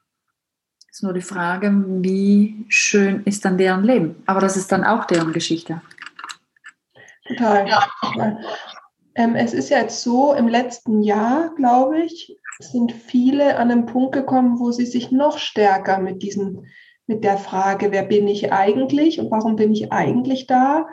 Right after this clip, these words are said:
Speaker 2: ähm, beschäftigen. Aber ich merke auch in der Praxis, dass eine sehr große Hilflosigkeit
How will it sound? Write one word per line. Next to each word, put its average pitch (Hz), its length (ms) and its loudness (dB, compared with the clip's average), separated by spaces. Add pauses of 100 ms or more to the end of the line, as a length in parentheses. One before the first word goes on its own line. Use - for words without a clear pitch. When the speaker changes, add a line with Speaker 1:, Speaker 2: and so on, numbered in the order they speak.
(380)
Speaker 2:
ähm, 240 640 0 (240)
beschäftigen. 285 920 -2 (140)
Aber 247 360 2
ich - 140 0
merke 233 300 0
auch - 200 2
in 277 80 -4
der 262 60 2
Praxis, 240 420 -4
dass 226 240 -8
eine 226 160 -2
sehr 226 160 -2
große 233 300 -2
Hilflosigkeit 226 1200 0